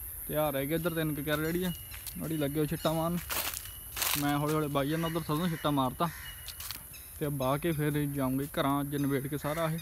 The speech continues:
ਫਿਰ ਉਹ ਉੱਪਰ ਇੱਕ ਖੇਤ ਰਹਿ ਜੂਗਾ ਬਸ, ਉਹ ਵੀ ਦੇਖਦੇ ਹਾਂ ਸਰੋਂ ਬੀਜੂਗੇ ਜਾਂ ਬੀਜੂਗੇ ਕਣਕ।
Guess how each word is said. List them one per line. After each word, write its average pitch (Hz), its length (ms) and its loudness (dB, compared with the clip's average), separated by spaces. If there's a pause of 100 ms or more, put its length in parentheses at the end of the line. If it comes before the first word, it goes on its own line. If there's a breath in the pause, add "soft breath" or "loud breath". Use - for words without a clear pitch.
(540)
ਫਿਰ - 180 0
ਉਹ 180 200 6
ਉੱਪਰ 160 240 0
ਇੱਕ 147 140 -2
ਖੇਤ 147 220 2
ਰਹਿ 123 140 2
ਜੂਗਾ 151 180 4
ਬਸ, 151 240 4
ਉਹ - 840 -6
ਵੀ 170 80 6
ਦੇਖਦੇ 151 280 4
ਹਾਂ 156 80 4
ਸਰੋਂ 143 280 2
ਬੀਜੂਗੇ 165 440 4
ਜਾਂ 160 340 8
ਬੀਜੂਗੇ 151 300 2
ਕਣਕ। 143 320 4